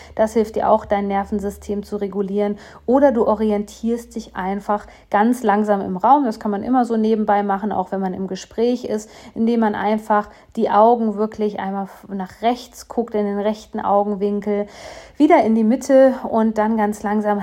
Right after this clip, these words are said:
nach links und wirklich einfach sich nur im Raum orientiert. So das als S-O-S-Tipp <laughs> sozusagen für die Vorweihnachtszeit jetzt.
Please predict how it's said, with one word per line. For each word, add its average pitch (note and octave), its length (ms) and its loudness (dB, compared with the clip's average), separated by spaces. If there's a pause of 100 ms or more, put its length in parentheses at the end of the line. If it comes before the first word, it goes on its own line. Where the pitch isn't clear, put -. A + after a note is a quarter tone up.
(160)
nach G3+ 280 -4 (140)
links A3 580 2
und G#3+ 320 0 (240)
wirklich G#3+ 500 -2
einfach G3+ 300 -4
sich G3+ 260 -8
nur G#3 200 0
im G3+ 120 -4
Raum F#3+ 480 2
orientiert. G3 800 2
So G3+ 180 0
das G3+ 240 0
als G#3 260 2
S-O-S-Tipp - 800 0
<laughs> - 0 -
sozusagen A3 880 4
für A#3+ 180 -2
die G#3+ 120 0
Vorweihnachtszeit G3+ 1200 0
jetzt. A3+ 280 -2